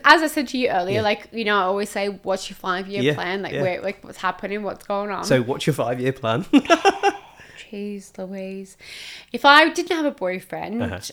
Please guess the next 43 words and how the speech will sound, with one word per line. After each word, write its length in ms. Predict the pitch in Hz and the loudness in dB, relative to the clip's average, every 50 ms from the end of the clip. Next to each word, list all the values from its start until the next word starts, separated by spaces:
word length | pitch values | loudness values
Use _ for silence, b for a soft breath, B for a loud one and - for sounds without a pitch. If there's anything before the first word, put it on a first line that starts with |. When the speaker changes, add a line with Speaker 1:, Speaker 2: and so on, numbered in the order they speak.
| - - - | -6 -2 -2
Speaker 1:
um, 360 | 190 180 175 175 175 - - | -2 0 -2 -4 -6 -8 -6
and 80 | 175 190 | -6 -6
I 20 | 190 | -6
didn't 220 | 190 196 202 214 | -6 -8 -10 -12
have 80 | 208 208 | -12 -12
my 120 | 208 202 208 | -10 -10 -10
dog, 580 | 196 - 185 180 - - - 220 247 - - - - | -10 -10 -8 -8 -8 -8 -8 -10 -10 -16 -18 -14 -12
Speaker 2:
Uh-huh. 100 | 202 - | -10 -8
Speaker 1:
my 240 | 233 220 214 226 | -6 -4 -4 -6
five-year 540 | 226 226 - 208 196 190 196 190 202 202 190 | -6 -6 -4 -2 -2 -2 -2 -4 -4 -6 -6
plan 540 | 185 - - 208 202 196 185 185 185 185 185 | -6 -8 -10 -10 -8 -6 -6 -6 -8 -8 -8
would 160 | 180 180 175 175 | -10 -10 -10 -8
probably 240 | - 202 180 196 190 | -10 -10 -8 -8 -8
be, 300 | 190 - 185 180 180 175 | -8 -8 -8 -8 -8 -8
I'd 180 | - 180 175 | -10 -10 -12
probably 220 | - 196 185 190 190 | -12 -14 -14 -14 -12
be, 640 | 175 180 185 185 190 185 185 185 185 180 185 180 - | -10 -8 -8 -6 -6 -8 -8 -8 -8 -8 -8 -8 -8
uh, 220 | - 175 170 175 | -6 -6 -6 -6
looking 340 | 170 180 185 190 - - 190 | -8 -8 -12 -12 -10 -8 -8
at 100 | 165 - | -8 -6
going 220 | - 190 185 185 185 | -6 -6 -6 -6 -6
to 120 | - 208 | -8 -10
America, 580 | 190 190 180 170 170 180 190 - - 247 277 285 | -10 -8 -8 -6 -6 -6 -6 -4 -4 -4 -4 -4
'cause 120 | 277 208 | -6 -6
I 40 | 208 | -6
Speaker 2:
Mm-hmm. 100 | 202 196 | -4 -4
Speaker 1:
have 120 | 190 185 - | -4 -4 -4
been 120 | 190 180 | -6 -6
invited 440 | 190 190 175 165 170 170 180 185 180 | -6 -4 -4 -4 -4 -2 -4 -6 -4
there, 320 | - 190 196 214 262 330 330 B B B B B B B B B B B B - | -2 -2 -2 0 -2 -4 -4 B B B B B B B B B B B B -2
uh, 280 | 165 170 165 165 170 | 0 0 0 0 -2
for 160 | 180 - - - | -4 -4 -4 -4
other 200 | - 175 175 185 | -2 -2 -4 -4
shows 600 | - - - 226 220 214 208 208 202 208 208 196 | -6 -4 -2 0 2 2 2 0 0 -4 -4 -4
Speaker 2:
Mm-hmm. 140 | 214 185 170 | -4 -4 -4
Speaker 1:
and 260 | 170 175 170 180 180 | -4 -6 -8 -10 -12
for 380 | - - 185 180 170 165 170 170 | -12 -8 -6 -6 -4 -4 -6 -6
more 220 | 175 170 160 165 | -6 -6 -8 -8
media 480 | 175 180 196 208 208 185 196 196 190 185 | -6 -8 -8 -8 -8 -6 -6 -4 -4 -4
and, 240 | 180 175 170 170 160 | -4 -4 -6 -8 -10
like, 240 | 160 156 175 - - | -10 -10 -10 -8 -8
uh, 240 | 170 165 160 160 | -8 -6 -6 -8
modelling. 640 | 160 175 202 226 226 262 240 233 226 226 233 233 233 | -8 -8 -10 -10 -8 -8 -8 -6 -6 -6 -8 -10 -12